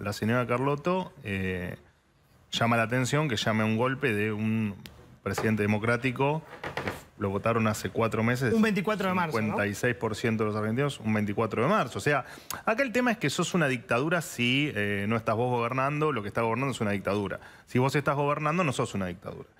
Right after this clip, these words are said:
Speaker 1: Y es la lógica de esta gente, digamos, ¿no? Eh, nosotros va-, para ellos vamos a hacer una dictadura siempre. Lo fue
Speaker 2: Claro.
Speaker 1: Macri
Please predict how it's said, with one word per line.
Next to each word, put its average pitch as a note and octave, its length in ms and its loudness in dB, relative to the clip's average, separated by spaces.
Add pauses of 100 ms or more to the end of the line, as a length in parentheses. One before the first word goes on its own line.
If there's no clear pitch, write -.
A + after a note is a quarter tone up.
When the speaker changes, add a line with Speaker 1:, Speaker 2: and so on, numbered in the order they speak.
(200)
Speaker 1:
Y D#3 100 2
es E3 60 4
la F#3+ 80 4
lógica D3 460 0
de A2 80 0
esta G#2+ 180 -4
gente, G#2+ 480 0
digamos, G2 300 -8
¿no? E3 340 0
Eh, G2+ 320 0 (200)
nosotros F#3 360 2
va-, D3 140 0
para F#3 140 0
ellos G#3 80 -2
vamos E3 180 2
a C#3+ 40 0
hacer C3+ 120 -4
una D3+ 100 2
dictadura C#3+ 320 0
siempre. A#2 500 0
Lo B2 140 2
fue F#3 100 2
Speaker 2:
Claro. G3+ 220 4
Speaker 1:
Macri G3 400 0